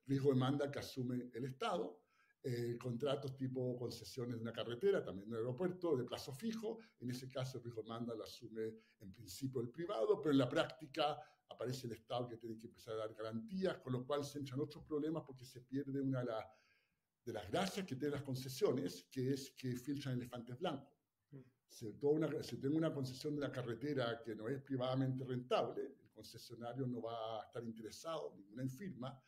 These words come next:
Speaker 1: en participar porque no va a cubrir la inversión, y es una señal potente para el Estado de que ese proyecto como está no es rentable y o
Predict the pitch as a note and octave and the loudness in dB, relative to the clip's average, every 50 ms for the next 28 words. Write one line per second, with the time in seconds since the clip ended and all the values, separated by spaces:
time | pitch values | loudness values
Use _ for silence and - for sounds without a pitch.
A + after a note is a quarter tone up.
0 | - - _ _ - B2 A#2+ - - - - - - - B2+ B2+ B2+ D#3+ F3+ F3+ | -20 -20 _ _ -8 -6 -4 -4 -6 -6 -6 -10 -10 -10 -8 -2 0 0 0 0
1 | - - - - - A#2+ A#2 B2+ C#3 C3+ C3 - A#2 A2+ A2+ B2+ C3+ C#3 C#3 C3+ | -2 -10 -14 -14 -12 -8 -4 -4 -4 -4 -4 -8 -12 -8 -4 -2 -2 0 0 -2
2 | A#2+ A#2+ A#2 B2+ B2+ - - - A3 G3 F3+ - - C3+ D#3 D3 - F3+ E3+ C#3+ | -2 -2 -2 -4 -4 -4 -2 0 2 2 2 4 4 2 2 2 0 -2 -4 -4
3 | C3+ - C3 A#2+ A#2 C3+ C#3+ D3+ - - D#3 - F3 F#3+ F#3+ - - - D3+ D#3+ | -4 -4 -4 -2 0 0 0 0 0 -4 -2 0 2 2 2 2 -2 -4 -4 -4
4 | D#3 - - - - - _ _ - A#2+ B2+ D#3 E3+ F3+ F3 - - - - C#3 | -4 -6 -12 -20 -20 -20 _ _ 2 4 4 6 4 4 2 2 4 4 6 6
5 | C#3+ - - - - A2 - - B2 - - C3 C3 B2 A#2 A#2 C3+ C3 - - | 6 6 4 2 -2 -6 -8 -8 -8 -8 -8 -8 -8 -6 -4 -2 -2 -2 -2 -4
6 | C3+ B2+ A#2+ A2+ A2 - - - D3 C#3+ C#3+ C3+ B2 A#2+ B2 B2+ B2+ C3 - G#3 | -6 -4 -4 -4 -4 -4 -4 -4 -2 0 2 2 2 0 0 -2 -4 -2 0 2
7 | F#3+ D3 B2+ C3+ D#3+ E3+ E3+ - - A2+ A2+ A2+ A2+ A2+ A2+ - C3+ C3 C#3 D3+ | 2 2 0 0 -2 -4 -4 -6 -6 -6 -2 -2 -2 -2 0 2 6 8 8 8
8 | D3 D3+ | 8 6